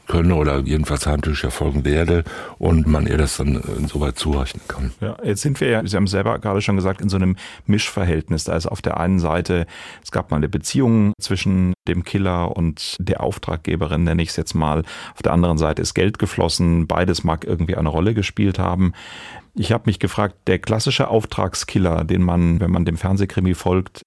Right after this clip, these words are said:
Speaker 2: in Bahnhofsnähe, in dunklen Bierkneipen anheuert, was ist dem vorzuwerfen? Ist das klassischerweise Habgier, wenn er sich bezahlen lässt? Ist es klassischerweise niedrige Beweggründe? Kommt es tatsächlich nur auf die Ausführung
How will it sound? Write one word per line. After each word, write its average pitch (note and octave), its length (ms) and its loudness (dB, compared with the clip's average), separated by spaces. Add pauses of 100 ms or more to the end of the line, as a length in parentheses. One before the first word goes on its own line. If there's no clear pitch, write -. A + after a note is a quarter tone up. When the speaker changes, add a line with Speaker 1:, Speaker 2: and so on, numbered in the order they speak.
Speaker 2:
in F2 180 0
Bahnhofsnähe, F#2 880 2 (440)
in F2+ 180 2
dunklen F#2+ 380 4
Bierkneipen F#2 760 2
anheuert, E2+ 840 0 (500)
was A2 240 0
ist - 260 -4
dem C#3 500 4
vorzuwerfen? F2+ 680 0
Ist - 220 -2
das A2+ 260 0 (160)
klassischerweise G2 960 0
Habgier, D3 580 0
wenn B2+ 140 2
er C3 140 -2
sich B2+ 200 -2
bezahlen A#2+ 540 0
lässt? A#2 240 0
Ist - 180 -4
es G#2 120 -6
klassischerweise F2 800 0 (380)
niedrige G#2 340 4
Beweggründe? B2 600 2
Kommt A2+ 200 2
es F#2+ 80 -4
tatsächlich A#2 460 0
nur A#2+ 160 2
auf - 100 -2
die - 200 -4
Ausführung C3+ 720 0